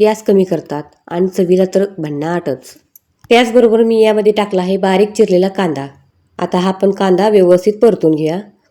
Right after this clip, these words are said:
कांदा परतताना येणारा तो सोनेरी रंग, तो मोहक सुगंध जणू काही घरभर उबदारपणा पसरवतोय. कांद्याने भाजीला मिळते मऊसर पोत आणि गोडसर चव. कांद्यामध्ये असते नैसर्गिक साखर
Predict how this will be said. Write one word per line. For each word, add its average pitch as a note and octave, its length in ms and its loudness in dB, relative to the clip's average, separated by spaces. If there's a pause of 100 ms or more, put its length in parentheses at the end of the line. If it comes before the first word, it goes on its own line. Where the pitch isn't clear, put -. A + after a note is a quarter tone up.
(200)
कांदा B3 260 2
परतताना B3+ 560 0 (440)
येणारा A3 360 2
तो A#3+ 160 2
सोनेरी G#3 420 2
रंग, E3 380 -2 (520)
तो B3 100 4
मोहक A#3 360 2
सुगंध E3+ 400 -2 (360)
जणू A#3+ 220 6
काही B3+ 220 2
घरभर A3 360 2 (160)
उबदारपणा G#3+ 500 0
पसरवतोय. D3+ 540 -4 (800)
कांद्याने G#3+ 420 4
भाजीला A3 400 0
मिळते G#3+ 380 0
मऊसर G#3 400 0
पोत F3 380 2 (160)
आणि G3+ 200 4
गोडसर G3+ 380 4
चव. D3 320 -2 (680)
कांद्यामध्ये A#3 480 4
असते G#3 340 0
नैसर्गिक G#3 540 0
साखर E3+ 440 -4